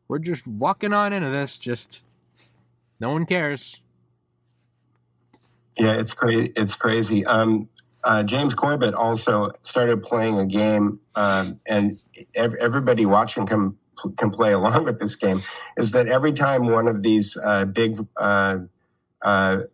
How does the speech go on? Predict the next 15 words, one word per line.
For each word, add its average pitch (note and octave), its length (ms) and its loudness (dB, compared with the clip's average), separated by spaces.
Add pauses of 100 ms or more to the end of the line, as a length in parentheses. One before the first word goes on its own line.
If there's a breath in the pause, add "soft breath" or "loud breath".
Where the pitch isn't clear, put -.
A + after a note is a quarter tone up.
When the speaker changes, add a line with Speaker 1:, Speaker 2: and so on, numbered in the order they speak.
(100)
Speaker 2:
food B2+ 560 -2
distribution G#2 640 0
companies, A#2+ 640 -2 (100)
uh, G2+ 120 0
gets G2+ 300 -2
hacked G#2 720 0 (500)
and G#2+ 180 4
there G#2+ 140 4
is G#2 160 -2
a, F#2+ 460 0
a, G2 320 -2
a G#2 100 0
shutdown A2+ 680 0
of G2 380 0
the F#2+ 400 0